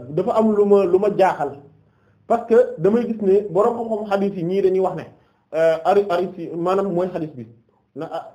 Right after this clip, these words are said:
fa inna alayka ismal hari-, arisiyina. Ñenn ñi dañuy wax naan arisiyina yi mooy ñi nga xamante ne ñoom ñooy baykat yi, ah, ñi nga xam ne ñoom ñooy ñi, et cetera. Maanaam,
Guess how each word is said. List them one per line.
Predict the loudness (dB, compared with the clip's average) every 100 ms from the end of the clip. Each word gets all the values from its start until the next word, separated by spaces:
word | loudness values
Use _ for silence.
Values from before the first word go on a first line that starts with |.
| _
fa | -8
inna | -4 -4 -2
alayka | -2 -4 -6
ismal | -10 -8 -8 -6
hari-, | -8 -8 -8 -4
arisiyina. | -4 -4 -8 -6 -6 -10 -20 _ -4
Ñenn | 2 2
ñi | 2 2
dañuy | 4 4
wax | 2
naan | -2 -6 -8 -18 _ _ _ _ -6
arisiyina | -4 -4 -8 -4 -2 -2
yi |
mooy | -2 -2 -2
ñi | -2
nga |
xamante | -4 -6 -4
ne | -4
ñoom | -4 -4
ñooy | -4 -6 -10 _ _ -18
baykat | -4 -4 -4 -8
yi, | -10 -16 _ _ _ _ _ -8
ah, | -4 -4 -6 -18 -16
ñi | -10
nga | -8
xam | -6
ne | -4
ñoom | -4 -4 -2
ñooy | -4 -6 -12 -16
ñi, | -12 -12 -8
et | -4 -2 -4
cetera. | -2 -2 -2 -2
Maanaam, | 0 0 -2